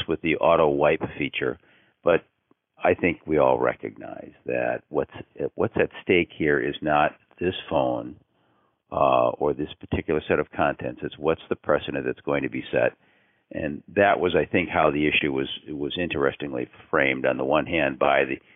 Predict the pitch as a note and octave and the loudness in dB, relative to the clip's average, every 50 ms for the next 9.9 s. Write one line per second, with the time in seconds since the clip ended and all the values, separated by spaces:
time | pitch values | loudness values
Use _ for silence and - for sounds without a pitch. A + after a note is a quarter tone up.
0 | _ _ _ _ _ _ - _ - E2+ C#2 C2 E2+ G2+ A2+ - E2 - - F#2+ | _ _ _ _ _ _ -20 _ 0 2 4 4 4 4 4 4 2 2 2 2
1 | E2 D2 C#2+ D#2+ F#2+ F2+ D#2 C2+ B1+ A#1+ A1 G1+ - C#2+ D2 - - F#2 F2 F#2+ | 2 2 4 4 4 4 4 2 0 0 -2 -2 -2 -4 -6 -4 -8 -8 -6 -6
2 | F#2 - - D#2 C#2+ - - F2 - - - G#1+ G#1 A1 - _ - - D#2 D2 | -6 -4 -2 -2 -2 -2 -2 -8 -6 -4 -6 -4 -6 -6 -8 _ -12 -10 -8 -6
3 | D2 C#2+ C#2+ - - D#2 C#2+ C2 B1+ C2 C2+ C2+ C#2 C#2 - - C#2 B1+ B1+ C2 | -4 -4 -4 -4 -2 -2 0 0 2 2 2 0 -2 -2 -6 -4 -2 -2 0 -2
4 | B1+ D2+ E2+ F#2+ A2 G#2 - - G2+ F#2 F#2 F#2 F2 F2 E2+ - - F#2 - G2 | -2 2 4 4 4 4 4 2 2 4 4 6 6 4 2 0 -4 -4 -4 -4
5 | - - E2 E2 D#2+ - - D2+ - - - C#2 C#2+ C#2+ C#2+ D2 D2 C#2+ C2+ C2+ | -2 0 2 2 2 0 -2 -8 -8 -8 -8 -4 -2 -2 -2 -2 -4 -8 -10 -12
6 | _ _ _ _ _ _ _ _ _ - - - - A2+ G2+ - - A#1 A#1 A#1+ | _ _ _ _ _ _ _ _ _ -16 -12 2 4 4 4 4 0 -4 -4 -4
7 | - - - - F#2+ F2 D2 D2+ D2 C#2+ C#2 C#2 C2+ C2+ C2+ C#2+ - - - B1 | -6 -10 -8 -4 -2 -2 -2 0 0 2 2 2 2 0 -2 -4 -8 -6 -2 -2
8 | C2 B1 - - _ - C#2+ C2 B1+ - - - D#2 C2+ - - C#2 C2 D#2 F2 | -2 -2 -4 -12 _ -6 -2 -2 -2 -2 -2 -4 -6 -4 -4 -2 0 4 4 6
9 | F2+ E2+ E2 - _ - _ _ _ _ _ _ - C#2 C#2 C2+ - | 6 4 4 0 _ -20 _ _ _ _ _ _ 0 0 0 0 0